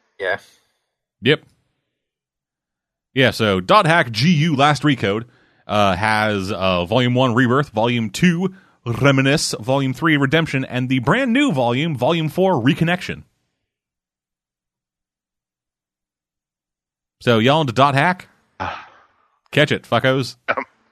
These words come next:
Speaker 1: Yes.
Speaker 3: I am so
Speaker 1: I,
Speaker 3: into Dot Hack.
Speaker 1: I was long ago.
Speaker 2: Yep, and then
Speaker 3: Okay.
Speaker 2: next week, uh, the week of November seventh, uh, we got, uh, Super Lucky's Tale. A weird Fox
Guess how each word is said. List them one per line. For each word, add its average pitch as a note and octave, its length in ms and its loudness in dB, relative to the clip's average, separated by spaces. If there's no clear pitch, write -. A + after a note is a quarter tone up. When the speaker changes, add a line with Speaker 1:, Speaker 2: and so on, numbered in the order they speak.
Speaker 1:
Yes. - 340 -10
Speaker 3:
I C3 100 -4
am C#3 120 0
so C3+ 400 4
Speaker 1:
I, - 20 6
Speaker 3:
into A2+ 160 0
Dot G2 300 0
Hack. F#2+ 380 -2
Speaker 1:
I A#2 140 2
was C3+ 460 2
long C3+ 240 2
ago. B2 480 0
Speaker 2:
Yep, G#3+ 400 0
and F#3+ 260 4
then F3+ 260 2
Speaker 3:
Okay. F3+ 100 4
Speaker 2:
next - 120 2
week, F#3+ 240 -2
uh, C3 100 2
the B2+ 80 2
week C#3 120 4
of B2+ 40 0
November C3 200 4
seventh, D3 420 -2
uh, C3+ 360 4
we F3 120 0
got, D#3+ 480 2
uh, D3 160 2
Super G#3+ 360 0
Lucky's F#3+ 380 0
Tale. D2 420 -4
A A2+ 340 2
weird F#3+ 580 0
Fox - 560 0